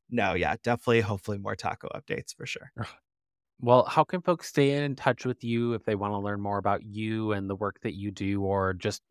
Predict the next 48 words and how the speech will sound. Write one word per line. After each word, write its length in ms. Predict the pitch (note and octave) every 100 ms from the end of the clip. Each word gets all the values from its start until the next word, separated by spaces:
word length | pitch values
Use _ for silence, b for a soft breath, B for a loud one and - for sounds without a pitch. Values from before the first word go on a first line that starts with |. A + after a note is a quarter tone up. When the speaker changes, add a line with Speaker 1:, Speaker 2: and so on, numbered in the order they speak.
| _ _ -
Speaker 2:
you 280 | F2 G#2 C3+
as 160 | A3
a 40 | F#2+
Speaker 1:
Yeah. 120 | -
Speaker 2:
human? 340 | G2+ E2+ E2 - _ _ _ _ _ _ _ _ _ _
Speaker 1:
Thanks. 540 | D#3+ C#4+ - - - -
So 600 | - C3 B2+ B2+ A#2+ A#2 - _ _
you 120 | D3+
can 120 | F3
follow 220 | E3 E3 E3
me 120 | D#3+
on 80 | D#3+
all 120 | C#3
my 120 | D3
socials. 560 | C3+ C#3+ C3 D3 C#3+ -
It's 240 | F2+ A2 -
at 180 | G#2+ A2+
Austin 320 | G#2 A2 -
Arias 420 | E2 G#2 G#2+ G#2+ A2+
at 60 |
everything. 600 | G2 G#2+ G#2 A2 A2 G#2+
I'm 120 | G#2
one 100 | G2+
of 60 | G#2
those 260 | G#2 G#2 - B B _
folks 240 | A2+ G#2 -
that 140 | G#2
was 180 | G2+ G#2+
lucky 360 | G#2 - G#2+ G#2
to 140 | G#2
get 260 | G2+ G#2 - -
my 400 | F#2+ F#2+ F#2+ F#2+ _ -
full, 280 | - A2 -
my 200 | G#2+ G2+
name 300 | G2+ A#2 A#2+
on 120 | G2
all 220 | - A2
the, 200 | G#2+ G#2+ - -
all 180 | A2 A2+
the 180 | G#2 -
social 400 | - B2 A#2 C3
platforms 520 | A#2+ B2 A#2 B2+ B2+ A2+
and 80 |
all 120 | A2 A2+
my 80 |
handles. 460 | G#2+ A#2 B2 B2+ - _ _ _
So 120 | - C#3+
yeah, 160 | A#2+